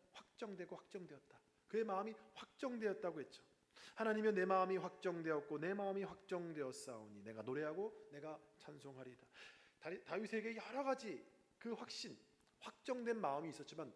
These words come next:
가장 큰 것은 그가 사울을, 하나님께서 기름 부어 세운 종을 내 손으로 해치지 않겠다는 그 확정된 마음이었죠. 여러분, 우리도 살아가면서 억울하게 되는 상황이 있어요. 사람들에게 무시당하고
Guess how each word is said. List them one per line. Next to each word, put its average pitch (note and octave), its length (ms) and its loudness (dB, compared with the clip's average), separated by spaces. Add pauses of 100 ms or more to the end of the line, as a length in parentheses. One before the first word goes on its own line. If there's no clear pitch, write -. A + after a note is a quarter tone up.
가장 G3 300 -2
큰 A#3 260 -6
것은 F#3+ 400 0 (460)
그가 F3 280 -4 (440)
사울을, G#3 560 -6 (720)
하나님께서 A3 400 0
기름 F#3+ 400 -2
부어 G3 160 2
세운 G3 260 0
종을 G#3 260 4 (280)
내 D3 120 4
손으로 E3+ 300 -2
해치지 - 340 -4
않겠다는 E3 520 -2 (180)
그 A3+ 480 -6
확정된 G3 600 -2
마음이었죠. C3 640 -4 (1300)
여러분, A3+ 220 -2
우리도 G#3+ 180 -2
살아가면서 F#3+ 600 2 (1400)
억울하게 G#3+ 460 -2
되는 G#3 160 0
상황이 F3+ 260 0
있어요. - 220 -12 (380)
사람들에게 G3+ 380 0
무시당하고 G3 720 0